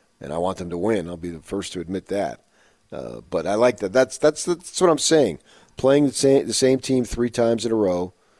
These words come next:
or not in a row, but since Friday, they played 'em two in a row, and having the playing situation, have your leading guy be out,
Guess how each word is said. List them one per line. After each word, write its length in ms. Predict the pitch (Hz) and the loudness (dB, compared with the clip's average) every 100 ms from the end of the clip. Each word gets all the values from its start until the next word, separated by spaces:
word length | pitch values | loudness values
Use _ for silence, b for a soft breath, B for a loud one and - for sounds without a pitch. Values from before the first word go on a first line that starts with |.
| _ - | _ -8
or 40 | |
not 140 | 98 95 | -4 -4
in 80 | 80 | -6
a 60 | |
row, 320 | 82 87 82 | -6 -4 -4
but 220 | 82 85 - | -6 -6 -6
since 260 | - 92 | -6 -6
Friday, 540 | - 110 98 87 82 92 | -4 0 0 0 -4 -6
they 140 | 85 | -8
played 200 | - 90 | -6 -8
'em 80 | 80 | -8
two 180 | - 107 | -6 -6
in 80 | |
a 40 | 85 | -4
row, 300 | 78 78 90 b b b | -8 -10 -12 b b b
and 440 | 85 87 82 82 | -8 -6 -4 -6
having 320 | 82 101 101 95 | -4 -2 -2 -4
the 60 | |
playing 340 | - 113 110 107 | -4 -2 0 -2
situation, 720 | - 104 104 101 101 98 101 | -4 -6 -2 -2 -2 -4 -6
have 160 | 87 | -8
your 120 | 80 85 | -8 -6
leading 260 | 104 101 | -4 -4
guy 280 | 92 98 95 | -2 -2 -2
be 200 | 92 92 | -4 -4
out, 360 | 90 90 92 | -2 -4 -4